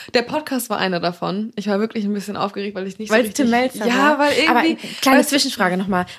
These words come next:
Speaker 2: War das früher auch so ein Koch? Du hast die Sendung geguckt und
Speaker 1: Ich hab's
Speaker 2: warst
Speaker 1: immer
Speaker 2: so
Speaker 1: geguckt.
Speaker 2: Ich auch. Ich bin damit aufgewachsen. Deswegen, glaub ich, bin
Speaker 1: Aber
Speaker 2: ich auch
Speaker 1: weißt
Speaker 2: so
Speaker 1: du,
Speaker 2: zum Kochen
Speaker 1: ich hab, ich hab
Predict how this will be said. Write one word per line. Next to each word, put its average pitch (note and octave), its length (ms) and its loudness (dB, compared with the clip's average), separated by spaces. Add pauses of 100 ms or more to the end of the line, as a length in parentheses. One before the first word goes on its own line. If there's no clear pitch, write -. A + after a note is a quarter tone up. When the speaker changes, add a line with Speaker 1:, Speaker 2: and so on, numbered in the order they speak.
Speaker 2:
War A3 100 4
das B3+ 180 2
früher C4+ 300 4
auch C4+ 100 0
so C#4 120 2
ein A#3 100 -4
Koch? C#4+ 280 2
Du A3 280 2
hast C4 160 0
die A3+ 80 0
Sendung C4+ 260 2
geguckt D#4+ 460 -2
und B3+ 180 2
Speaker 1:
Ich A#3+ 60 4
hab's C4 160 4
Speaker 2:
warst - 40 2
Speaker 1:
immer D#4+ 200 6
Speaker 2:
so D4 40 4
Speaker 1:
geguckt. G3+ 320 2
Speaker 2:
Ich F3+ 240 2
auch. F4+ 320 6
Ich C#4+ 120 -2
bin D4+ 100 0
damit E4 240 0
aufgewachsen. C#4 440 2
Deswegen, C#4+ 280 0
glaub D4 180 2
ich, D4 80 -4 (200)
bin D4+ 80 4
Speaker 1:
Aber - 160 6
Speaker 2:
ich - 40 2
auch G#3 40 6
Speaker 1:
weißt F4+ 140 4
Speaker 2:
so - 40 0
Speaker 1:
du, F4+ 80 0
Speaker 2:
zum D4+ 80 -2
Kochen D#4+ 160 -2
Speaker 1:
ich C4 80 -4
hab, D#4 140 4
ich - 80 2
hab - 40 -4